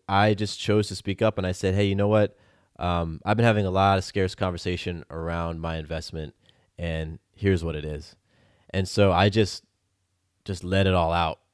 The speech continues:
I just unpacked all the scarce shit that was going through my mind about putting the money in, where the money is gonna go, the lack of faith I was having in myself as a creator and as a, as a, as a manifester of money,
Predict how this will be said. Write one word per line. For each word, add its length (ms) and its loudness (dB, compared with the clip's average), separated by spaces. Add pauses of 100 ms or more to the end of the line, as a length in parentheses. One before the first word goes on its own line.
(120)
I 120 -2
just 260 -4
unpacked 560 -2 (220)
all 640 6
the 100 2
scarce 400 -2
shit 280 -2
that 260 -4
was 160 -8
going 240 -2
through 120 -4
my 140 -4
mind 380 -8 (420)
about 520 -2 (320)
putting 240 2
the 60 2
money 340 4
in, 340 2 (220)
where 180 6
the 80 6
money 160 4
is 80 0
gonna 160 -2
go, 500 0 (280)
the 100 -6
lack 240 4
of 100 0
faith 280 -2
I 80 2
was 160 -2
having 380 0
in 100 -4
myself 680 4 (220)
as 140 -6
a 80 -4
creator 640 4
and 140 0
as 140 -4
a, 180 -6
as 120 -6
a, 160 -6
as 120 -8
a 60 -4
manifester 640 0
of 80 0
money, 460 0